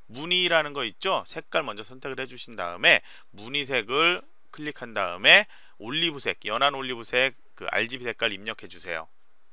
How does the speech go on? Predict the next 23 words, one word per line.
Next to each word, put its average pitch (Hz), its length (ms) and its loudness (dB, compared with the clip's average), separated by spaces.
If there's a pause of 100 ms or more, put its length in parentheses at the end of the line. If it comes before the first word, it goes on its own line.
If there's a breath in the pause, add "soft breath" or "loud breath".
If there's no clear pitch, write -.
(720)
설정 156 800 -2
눌러주고 107 720 -2 (260 soft breath)
바로 113 240 -2
옆에서 120 680 2
무늬 123 260 -4
모양은 135 640 0 (180 soft breath)
수평선이라는 139 1300 -4
거 104 100 -4
선택해 127 560 -8
주시고요. 120 520 0 (120)
설정 151 720 -6
누르고 110 400 -8
빠져나오세요. 107 800 2 (100)
그리고 113 540 -2
이에스씨 120 440 -2
키 - 60 -14
한번 127 220 -8
누른 104 260 -12
다음에 98 460 4
글상자 104 480 -4
안에 92 160 -4
클릭한 120 540 -12
다음에 101 560 4